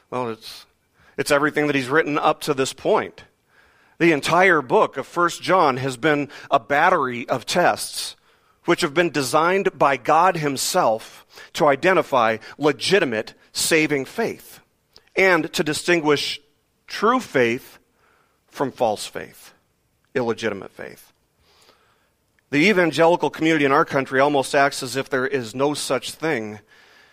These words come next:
as illegitimate faith. The tried and true test of legitimate faith, as far as most self-professing Christians in our country are concerned,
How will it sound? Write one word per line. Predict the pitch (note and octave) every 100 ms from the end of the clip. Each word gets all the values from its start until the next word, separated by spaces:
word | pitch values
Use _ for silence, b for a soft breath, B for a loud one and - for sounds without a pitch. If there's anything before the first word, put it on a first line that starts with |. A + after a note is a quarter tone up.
| b b
as | D3 A#2+
illegitimate | D3+ C#3 C3+ C3+ B2+ A#2+
faith. | - B2 A#2+ D3 -
The | C3
tried | D#3+ E3+ E3
and | C#3
true | - E3+ D#3+ D3+ C3 - b b -
test | D#3+ E3 -
of | B2+
legitimate | B2+ B2 D3 D#3+ C#3+ B2+
faith, | D3 C#3 - -
as | -
far | D3 C#3+
as | C3 A#2
most | C3 E3 - - - b b -
self-professing | - C#3+ D3 - D3 - C#3+ C#3+ - C#3 -
Christians | D3 C#3+ - D3 C3+
in | C3+
our | C3+
country | - C#3+ C#3 D3+ C#3+ C#3
are | C3+ C3
concerned, | C#3 A#2+ - C3+ C#3+